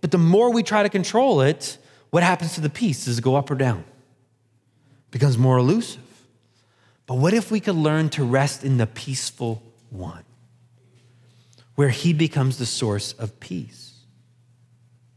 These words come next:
Feeling tired? Wishing you could have some more strength? Well, how does one get strength, strengthened?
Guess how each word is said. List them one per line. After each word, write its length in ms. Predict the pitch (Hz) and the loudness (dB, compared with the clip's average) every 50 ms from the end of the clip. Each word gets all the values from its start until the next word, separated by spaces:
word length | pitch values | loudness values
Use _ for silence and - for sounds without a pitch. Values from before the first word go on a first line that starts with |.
| _ _ _ _ _ _ _ _ _ _ | _ _ _ _ _ _ _ _ _ _
Feeling 260 | - - 143 139 127 120 | -2 0 2 2 2 0
tired? 560 | - - 135 143 151 160 170 175 180 196 - - - - _ _ _ _ _ _ _ _ _ _ _ _ _ _ - | -2 -2 -2 -2 -2 -2 -2 -4 -4 -6 -10 -12 -20 -20 _ _ _ _ _ _ _ _ _ _ _ _ _ _ 0
Wishing 240 | 151 147 - 165 160 | 0 2 2 2 2
you 60 | 139 | 2
could 100 | 156 160 | 4 2
have 100 | 156 151 | 2 2
some 140 | - 156 147 | 0 0 2
more 180 | 143 143 147 | 2 2 2
strength? 720 | 143 - - - 160 147 160 202 220 - - - - - _ _ _ _ _ _ _ _ _ _ - | 2 0 -2 0 0 2 2 0 -2 -4 -10 -16 -20 -20 _ _ _ _ _ _ _ _ _ _ -2
Well, 120 | 160 143 | 0 2
how 120 | 156 170 175 | 4 4 4
does 100 | 185 170 | 4 4
one 220 | 156 175 175 170 | 4 4 4 2
get 120 | 160 165 - | 2 0 -2
strength, 520 | - - 196 180 214 233 - - - - - - | -2 -2 0 0 0 -2 -4 -8 -14 -20 -20 -18
strengthened? 600 | - - - 127 110 92 - - - 82 85 - | -8 -4 -2 -2 -2 -2 -6 -12 -18 -20 -20 -20